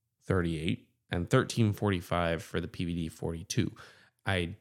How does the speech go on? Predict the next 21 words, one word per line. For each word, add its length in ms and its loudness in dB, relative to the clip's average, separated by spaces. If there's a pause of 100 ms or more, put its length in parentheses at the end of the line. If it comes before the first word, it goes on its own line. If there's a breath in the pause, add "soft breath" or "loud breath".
did 320 8 (180)
earlier 480 6
check 540 0
the 160 -2
exchange 640 0
rate 340 2
between 440 -2
the 160 -2
U 140 0
S 220 -2
dollar 640 2
and 240 -2
the 60 -4
euro. 440 4 (420 loud breath)
These 160 4
are 60 2
priced 420 2
in 120 0
euros 580 4 (140)
on 260 -2
this 380 -2